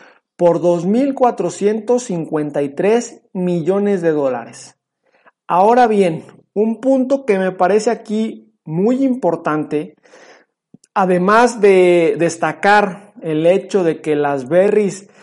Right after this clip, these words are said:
han mantenido su crecimiento y han mantenido sus exportaciones sin variación, es que el noventa y siete punto cinco por ciento de las exportaciones que se hacen de berries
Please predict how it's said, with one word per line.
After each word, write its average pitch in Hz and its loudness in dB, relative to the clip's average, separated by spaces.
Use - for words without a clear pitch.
han 185 0
mantenido 196 2
su 175 -8
crecimiento 185 -4
y 170 -4
han 170 0
mantenido 175 -4
sus 151 -14
exportaciones 180 -4
sin 156 -4
variación, 147 -2
es 233 4
que 233 0
el 175 0
noventa 170 0
y 160 0
siete 262 -4
punto 247 -2
cinco 214 -2
por 160 -4
ciento 190 -2
de 180 2
las 147 -2
exportaciones 147 -4
que 156 -6
se 147 -4
hacen 170 -2
de 143 -2
berries 190 -2